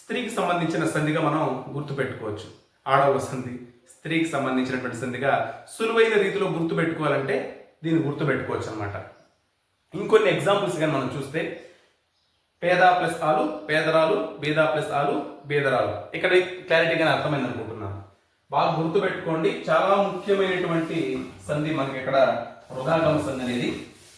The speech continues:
ఎందుకంటే మార్కులు ఈజీగా స్కోర్ చేసేటువంటి సంధి, సంధుల్లో ఏదన్నా ఒకటి ఉంది అంటే అది ఈ యొక్క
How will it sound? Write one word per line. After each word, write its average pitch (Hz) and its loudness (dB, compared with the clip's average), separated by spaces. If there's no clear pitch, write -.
ఎందుకంటే 190 0
మార్కులు 202 4
ఈజీగా 202 -2
స్కోర్ 196 2
చేసేటువంటి 151 -2
సంధి, 151 -2
సంధుల్లో 151 0
ఏదన్నా 156 0
ఒకటి 135 -2
ఉంది 139 -2
అంటే 123 -4
అది - -4
ఈ 135 -8
యొక్క 120 -4